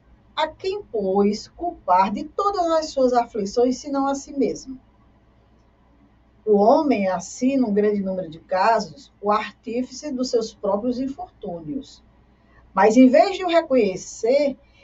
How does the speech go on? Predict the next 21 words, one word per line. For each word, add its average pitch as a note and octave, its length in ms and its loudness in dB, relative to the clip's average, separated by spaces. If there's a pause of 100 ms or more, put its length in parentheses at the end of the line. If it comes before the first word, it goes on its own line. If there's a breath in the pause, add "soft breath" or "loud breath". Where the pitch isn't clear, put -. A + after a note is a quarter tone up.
(120)
ele D#4+ 180 -2
acha C4+ 260 2
mais C#4 300 -2
simples, B3+ 520 -2
menos B3+ 460 0
humilhante G#3 420 -4
para F#3 140 -4
a F#3+ 40 -4
sua G3 220 -2
vaidade, G#3+ 680 0
acusar C4 440 -4
a C#4 40 -6
sorte, A3 420 -4
acusar A3+ 340 -4
a A3+ 40 -10
providência." G#3+ 720 -10 (1300)
Então, A4+ 280 -4 (960)
a E4+ 120 -2
culpa G4+ 560 0
de G4+ 160 -2
quem? F3 540 -2